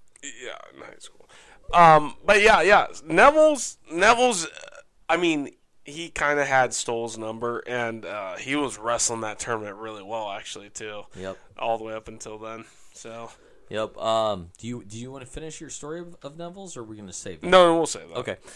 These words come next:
Speaker 2: All right. Uh, and then he had to take on Hughes, the eleventh seed, um, in the fifth place match,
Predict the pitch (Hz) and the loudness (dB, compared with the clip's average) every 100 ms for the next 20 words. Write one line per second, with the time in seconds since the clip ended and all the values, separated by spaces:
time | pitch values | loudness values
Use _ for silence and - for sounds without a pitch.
0 | - - - 135 135 131 123 131 135 139 | -20 -12 2 6 6 4 2 4 4 4
1 | 156 165 160 156 151 147 139 - - - | 0 -2 -4 -4 -4 -6 -8 -14 -18 -20
2 | - - - 127 147 131 151 147 143 131 | -20 -20 -14 -6 -4 -4 -4 -4 -2 -4
3 | 123 110 - - 127 147 170 - - _ | -4 -6 -12 -10 -6 -6 -10 -14 -20 _
4 | - _ - _ _ _ _ - 107 110 | -20 _ -20 _ _ _ _ -16 -8 -6
5 | 117 120 120 - 131 123 127 - - - | -6 -8 -10 -8 -8 -8 -10 -14 -20 -20
6 | - - 101 98 92 85 - _ - 98 | -16 -8 -6 -4 -6 -12 -18 _ -14 -12
7 | - 110 - 107 - 104 104 | -10 -10 -6 -8 -8 -12 -12